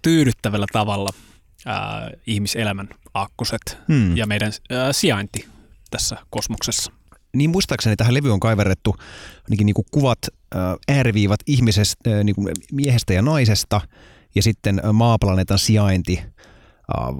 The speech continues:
Speaker 2: ainakin aurinkokunnassamme. Muistaakseni ihan linnunradan, ää, mittakaavaa ei tässä ole käytetty, mutta ainakin aurinkokunta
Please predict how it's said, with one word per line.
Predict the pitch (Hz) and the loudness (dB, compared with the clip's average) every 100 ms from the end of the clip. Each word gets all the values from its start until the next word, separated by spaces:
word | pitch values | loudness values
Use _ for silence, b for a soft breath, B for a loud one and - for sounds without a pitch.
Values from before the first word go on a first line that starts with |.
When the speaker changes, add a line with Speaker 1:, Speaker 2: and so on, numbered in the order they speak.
| - - | -10 -2
Speaker 2:
ainakin | 104 92 - | 0 0 -2
aurinkokunnassamme. | 117 107 92 - 78 90 - 62 62 - B B | 0 0 -2 -6 -4 -4 -4 -6 -6 -8 B B
Muistaakseni | - - - 95 92 | -6 -6 -2 0 4
ihan | 98 104 | 4 4
linnunradan, | 110 95 90 80 76 | 4 4 0 -2 -6
ää, | - _ _ - - _ _ _ - 78 73 73 67 80 | -10 _ _ -20 -20 _ _ _ -8 -4 -2 -4 -6 -2
mittakaavaa | 101 - - 92 87 90 | -2 -2 -2 0 0 0
ei | 92 | 0
tässä | 90 - | 0 -2
ole | 71 - | -4 -6
käytetty, | 78 80 - | -6 -6 -6
mutta | - - | -8 -6
ainakin | 87 - 80 | -2 0 0
aurinkokunta | 95 - - 65 | 0 -2 -6 -6